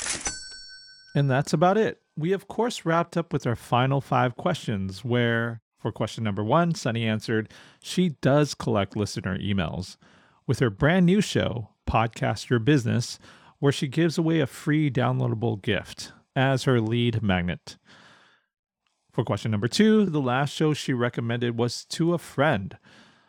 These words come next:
The show's called Fading Memories, which is coincidentally a show that's on her own network. Well done, Sunny. And question number three, how long does it take to produce an episode?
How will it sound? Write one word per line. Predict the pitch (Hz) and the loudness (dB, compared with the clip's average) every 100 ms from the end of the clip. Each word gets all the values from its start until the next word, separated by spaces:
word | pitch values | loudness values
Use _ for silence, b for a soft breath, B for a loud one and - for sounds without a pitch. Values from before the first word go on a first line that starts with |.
| b _ _ | b _ _
The | 123 | -4
show's | - 123 113 | 0 0 0
called | 127 113 113 110 _ | 0 2 0 -4 _
Fading | - - 110 110 113 | -10 -2 0 0 0
Memories, | 143 165 170 160 - - | -2 -2 -4 -6 -8 -8
which | 156 - 175 | -8 -6 -6
is | 160 | -6
coincidentally | - 185 165 - 165 156 - 160 156 156 | -6 -6 -4 -4 -4 -4 -4 -2 -2 -2
a | - 139 | -2 -4
show | - 143 139 131 | -2 0 2 2
that's | 123 - | 0 -2
on | - 135 135 | -4 -2 0
her | 135 131 | 0 0
own | 127 113 | 0 0
network. | 98 - - - - - | -2 -6 -10 -12 -16 -4
Well | 127 127 | -2 0
done, | 127 123 127 | 0 -2 -2
Sunny. | - 123 117 B B B B B B _ - | -6 -6 -8 B B B B B B _ -6
And | 139 | -4
question | - 165 - 190 | 0 -2 0 -2
number | 175 165 170 | 0 0 -4
three, | - - 135 135 98 120 123 - | -6 -4 0 2 0 -4 -10 -10
how | - 147 180 | -2 2 2
long | 170 165 165 | 2 0 -2
does | 139 123 | -4 -6
it | - | -6
take | 117 110 - | -6 -6 -8
to | |
produce | 113 110 98 107 113 - | -8 -6 -4 -4 -4 -6
an | 101 | -6
episode? | 98 - - 160 170 | -8 -8 -2 0 0